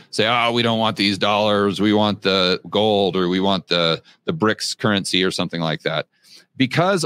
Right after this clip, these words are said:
all of the dollars, or the vast majority of them outside the United States were, were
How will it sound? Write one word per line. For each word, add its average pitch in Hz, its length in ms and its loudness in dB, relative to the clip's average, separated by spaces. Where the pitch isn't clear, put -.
all 143 320 4
of 117 140 -2
the 107 80 0
dollars, 95 680 0
or 101 140 2
the 85 100 -6
vast 120 340 -2
majority 101 340 2
of 85 60 -2
them 82 200 -2
outside 113 360 0
the 101 80 0
United 92 320 -2
States 104 300 -2
were, 90 260 -2
were 92 420 2